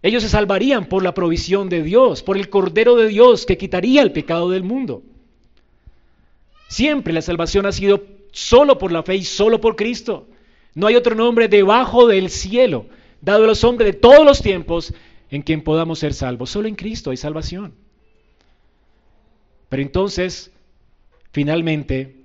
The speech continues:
vino Jesucristo. Los profetas una y otra vez anunciaron al pueblo. Les proclamaron la salvación. Les alertaron de apartarse de la adoración verdadera tras los ídolos.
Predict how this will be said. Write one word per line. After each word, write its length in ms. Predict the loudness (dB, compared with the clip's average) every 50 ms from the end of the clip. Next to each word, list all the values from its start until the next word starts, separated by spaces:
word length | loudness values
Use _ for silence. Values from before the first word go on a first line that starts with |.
| _ _ -20 _ _ _
vino 260 | -6 -6 -6 -6 -8
Jesucristo. 680 | -8 -10 -12 -12 -12 -12 -12 -12 -12 -12 -14 -18 -20 -20 _ _ _ _ _ _ _ _ _ _ _ _ _
Los 180 | -8 -8 -6 -4
profetas 540 | -4 -4 -2 -2 -2 -2 -4 -6 -6 -8 -6 -4
una 320 | -2 -2 -2 -2 -4 -4
y 40 | -6
otra 240 | -6 -6 -6 -8 -6
vez 440 | -6 -6 -6 -8 -10 -12 -16 -14 _
anunciaron 720 | -8 -8 -8 -8 -12 -12 -10 -10 -8 -8 -10 -10 -14 -18 -20 _ _ _ _ _ _ _
al 260 | -8 -8 -8 -8 -8
pueblo. 460 | _ -8 -8 -6 -8 -10 -12 -16 -20 _ _ _ _ _ _ _ _ _ _ _ _ _ _ _ _ -20 _ _ _ _ _ _ _ _ -8
Les 320 | -4 -2 -2 -2 -2 -4
proclamaron 760 | -4 -4 -4 -2 -2 -4 -6 -4 -4 -4 -2 -2 -2 -4 -6 -8
la 100 | -10 -10
salvación. 720 | -12 -12 -12 -12 -12 -10 -10 -10 -10 -10 -12 -16 -18 _ _ _ _ _ _ _
Les 340 | -6 -4 -4 -4 -4 -8 -8 -6
alertaron 920 | -4 -4 -2 -2 -4 -4 -6 -6 -4 -4 -4 -2 -4 -4 -4 -6 -6 -6
de 260 | -6 -6 -6 -6 -8 -8
apartarse 960 | -10 -8 -6 -6 -8 -8 -6 -6 -6 -6 -6 -6 -8 -10 -10 -10 -12 -12 -14 _ _ _ _ _
de 240 | -8 -4 -2 -2 -2
la 100 | -2 -2
adoración 540 | -2 -4 -4 -6 -6 -6 -6 -4 -6 -4 -4
verdadera 600 | -6 -6 -4 -6 -6 -6 -6 -6 -8 -8 -10 -14 _ _ _ _ _ _ _ _
tras 180 | -8 -6 -6
los 220 | -6 -8 -10 -12 -12
ídolos. 560 | -10 -10 -8 -10 -10 -14 -16 -20 -20 -20 _